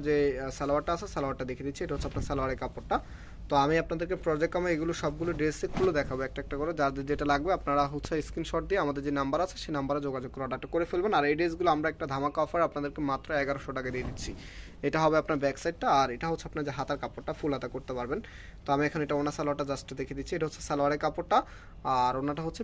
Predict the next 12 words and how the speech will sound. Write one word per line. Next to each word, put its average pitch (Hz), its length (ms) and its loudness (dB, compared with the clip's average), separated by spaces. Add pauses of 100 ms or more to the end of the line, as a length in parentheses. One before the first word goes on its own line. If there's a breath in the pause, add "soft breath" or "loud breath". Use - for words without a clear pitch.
পিওর 165 260 2
জর্জেটের 139 440 0
ভিতরে 139 260 -2
আপনারা 127 280 -4
পেয়ে 160 180 2
যাবেন। 104 160 -4 (100)
এটা 135 140 -6
হচ্ছে 139 200 -8
আপনার 135 200 -6
ওনাটা, 120 220 -4 (120)
originally 160 460 2
পিওর 196 180 6